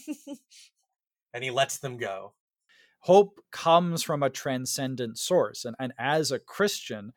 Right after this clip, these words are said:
Speaker 3: I see that as a really necessary part, uh,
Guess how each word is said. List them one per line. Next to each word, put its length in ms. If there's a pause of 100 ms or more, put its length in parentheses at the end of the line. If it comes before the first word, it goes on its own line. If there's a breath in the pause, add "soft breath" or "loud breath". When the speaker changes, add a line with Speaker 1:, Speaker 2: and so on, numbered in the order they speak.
(280 soft breath)
Speaker 3:
I 260
see 160
that 120
as 140
a 40
really 200
necessary 580
part, 400 (300)
uh, 280